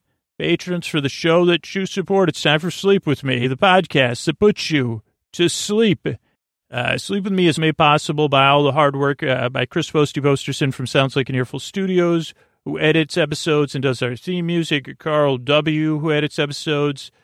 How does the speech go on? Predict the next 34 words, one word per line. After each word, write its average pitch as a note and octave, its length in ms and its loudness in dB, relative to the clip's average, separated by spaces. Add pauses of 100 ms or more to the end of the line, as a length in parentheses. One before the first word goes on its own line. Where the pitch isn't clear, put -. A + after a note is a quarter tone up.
(340)
Uh, A#2+ 360 -4
Jonathan D#3+ 500 0
Mann D#3 240 0
is D3+ 100 -6
on D3+ 160 2
our C#3+ 80 2
lullabies. C#3+ 560 2
You D#3 60 -4
can D3 160 -10
commission D3+ 380 -2
a - 20 -2
song C#3+ 300 -2
from C3 160 -4
him D3 180 0
at C#3 80 -4
song C#3 460 0
dot B2+ 180 0
jonathan C3 400 0
mann B2+ 220 0
dot A#2+ 240 -4
net. D3+ 520 -2 (1040)
Uh, A#2 320 -4
Kenny, F3+ 440 2
Scotty, D#3 420 0
and C#3 80 0
Jennifer D3 360 4
are C3+ 120 2
on C#3 220 2
our, C#3+ 120 4
on C#3 240 4
our, C#3 140 2
on C#3+ 200 4
our C3+ 140 2
artwork. D3 680 2